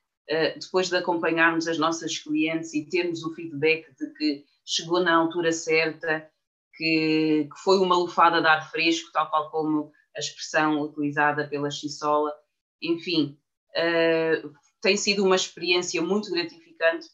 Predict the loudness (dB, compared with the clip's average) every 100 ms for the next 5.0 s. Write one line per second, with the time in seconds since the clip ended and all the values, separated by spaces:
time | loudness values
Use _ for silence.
0 | -20 -18 -14 -8 0 0 -2 -10 -6 -4
1 | -4 -8 -10 -10 -8 -4 -2 -2 -4 -4
2 | -4 -6 -4 -4 -2 -2 -2 -2 -2 -4
3 | -10 _ -6 -4 -4 -2 0 2 0 -4
4 | -8 -4 -4 -4 -4 -4 0 -2 -4 -10